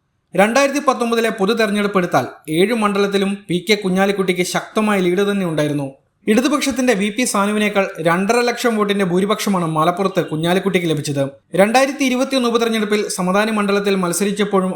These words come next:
ഫലത്തിൽ മാറ്റമൊന്നും വന്നില്ല. പക്ഷേ ഭൂരിപക്ഷം ഒന്നേകാൽ ലക്ഷത്തിലേക്ക് കുറയ്ക്കുവാൻ മാത്രമാണ് ഇടതുപക്ഷത്തിന് സാധിച്ചത്. എന്നാൽ ബി ജെ പിയുടെ കാര്യത്തിൽ വോട്ട് കുറഞ്ഞു വരുന്നതാണ് കണ്ടത്. രണ്ടായിരത്തി പത്തൊമ്പതിൽ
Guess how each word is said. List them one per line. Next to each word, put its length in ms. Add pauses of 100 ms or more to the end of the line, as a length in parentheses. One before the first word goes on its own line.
ഫലത്തിൽ 380
മാറ്റമൊന്നും 520
വന്നില്ല. 280 (640)
പക്ഷേ 200
ഭൂരിപക്ഷം 540 (380)
ഒന്നേകാൽ 380
ലക്ഷത്തിലേക്ക് 520
കുറയ്ക്കുവാൻ 440
മാത്രമാണ് 460
ഇടതുപക്ഷത്തിന് 560
സാധിച്ചത്. 460 (480)
എന്നാൽ 180
ബി 160
ജെ 100
പിയുടെ 200
കാര്യത്തിൽ 400
വോട്ട് 280
കുറഞ്ഞു 360
വരുന്നതാണ് 440
കണ്ടത്. 300 (320)
രണ്ടായിരത്തി 440
പത്തൊമ്പതിൽ 400